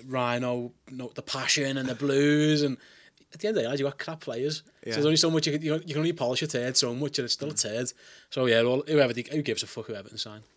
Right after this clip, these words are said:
Speaker 2: Okay. Um, next one then. Uh, appoint Gerrard. Oh, hang on.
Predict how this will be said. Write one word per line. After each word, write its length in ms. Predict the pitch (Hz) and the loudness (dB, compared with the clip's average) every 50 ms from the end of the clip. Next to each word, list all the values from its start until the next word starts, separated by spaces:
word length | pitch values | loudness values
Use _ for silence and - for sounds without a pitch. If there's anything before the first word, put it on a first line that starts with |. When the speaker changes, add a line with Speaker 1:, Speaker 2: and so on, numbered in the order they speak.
| _ - - | _ -6 -4
Speaker 2:
Okay. 320 | 123 117 - 110 107 113 127 120 127 131 127 127 127 127 127 127 | -2 2 2 4 4 2 4 8 8 10 10 10 10 10 8 8
Um, 120 | 127 127 - - - - - | 6 2 -2 -6 -10 0 2
next 220 | 147 147 - - | 4 4 4 6
one 220 | 147 143 131 135 135 | 6 6 6 6 6
then. 260 | 139 139 139 143 139 - - - - - | 4 4 4 2 0 -4 -10 -18 -6 2
Uh, 200 | 127 123 123 123 123 - | 4 6 6 6 4 2
appoint 480 | 131 - - - - 139 131 147 - | -4 -8 -2 2 4 4 4 4 0
Gerrard. 560 | 139 127 135 120 117 120 127 127 127 131 127 - | 2 4 4 6 6 6 6 6 6 6 4 2
Oh, 140 | 127 131 123 | 2 2 4
hang 180 | 120 123 131 | 4 4 4
on. 220 | 117 113 110 110 | 2 0 0 -2